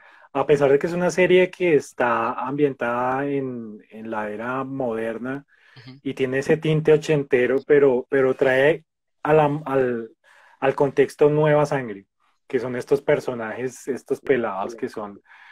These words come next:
Speaker 1: los que finalmente van a luchar y van a estar ahí. Y, y se vuelven Johnny y Daniel sus sensei, sus maestros, sus guías.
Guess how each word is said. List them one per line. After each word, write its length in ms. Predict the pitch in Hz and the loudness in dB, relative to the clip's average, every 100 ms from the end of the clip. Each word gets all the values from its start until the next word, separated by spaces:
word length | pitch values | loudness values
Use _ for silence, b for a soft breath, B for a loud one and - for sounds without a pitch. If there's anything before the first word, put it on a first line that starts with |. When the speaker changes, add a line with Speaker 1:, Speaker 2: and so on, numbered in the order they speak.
| B | B
Speaker 1:
los 220 | 123 127 - | -10 -10 -4
que 340 | 131 123 113 | -2 -2 -4
finalmente 600 | - 117 107 113 107 123 | -8 -8 -8 -10 -6 -4
van 180 | 120 123 | -2 -2
a 60 | 127 | -4
luchar 480 | 123 113 113 104 | -4 -4 -6 -4
y 60 | 117 | -6
van 180 | 113 113 | -6 -10
a 60 | |
estar 260 | 110 - 117 | -12 -8 -6
ahí. 320 | 117 117 113 b b b b _ | -6 -6 -8 b b b b _
Y, 720 | 143 143 139 135 135 127 123 113 127 _ _ _ _ | -4 -2 0 -2 -2 -6 -8 -10 -14 _ _ _ _
y 200 | 151 147 | -2 0
se 140 | - | 4
vuelven 720 | 143 139 139 160 170 170 165 156 B B - - | 6 6 6 2 0 -4 -4 -8 B B -16 -6
Johnny 500 | 120 151 156 170 175 | 2 4 4 -2 -4
y 120 | 143 | 0
Daniel 380 | 147 131 139 147 | 2 2 -2 -4
sus 580 | - 156 139 - - _ _ | -4 -4 -4 -6 -20 _ _
sensei, 580 | - 127 117 143 147 120 | -8 -8 0 4 4 2
sus 200 | 110 117 | -6 -10
maestros, 680 | 117 110 127 127 - 113 104 | -6 -4 -4 -4 -6 -8 -8
sus 200 | 113 107 | -10 -6
guías. 440 | 127 131 104 - | -2 -2 -2 -12